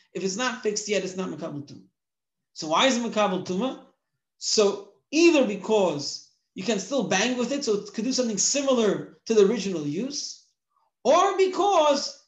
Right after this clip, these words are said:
you can drink from it, a child can drink from it. What's the difference between these, these two explanations?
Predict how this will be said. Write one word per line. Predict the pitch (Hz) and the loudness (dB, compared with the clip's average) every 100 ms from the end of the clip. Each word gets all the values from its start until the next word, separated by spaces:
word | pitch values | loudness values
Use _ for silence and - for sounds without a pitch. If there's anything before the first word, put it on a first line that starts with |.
| 320 | -8
you | |
can | 277 311 | -4 -2
drink | 311 330 | -2 -4
from | 247 277 | -4 -4
it, | 254 | -4
a | |
child | 247 285 277 240 214 | -2 0 0 -2 -4
can | 220 | -8
drink | 202 214 | -10 -12
from | 196 196 | -12 -14
it. | 185 _ _ _ _ _ _ _ _ _ _ _ | -16 _ _ _ _ _ _ _ _ _ _ _
What's | 254 285 | -2 -2
the | 254 | 0
difference | 190 233 202 | -2 -2 -4
between | 202 220 | -6 -6
these, | 190 - - | -6 -8 -6
these | 190 180 | -6 -2
two | 233 | -2
explanations? | 208 180 156 147 156 254 - | -2 -4 -8 -8 -8 -12 -14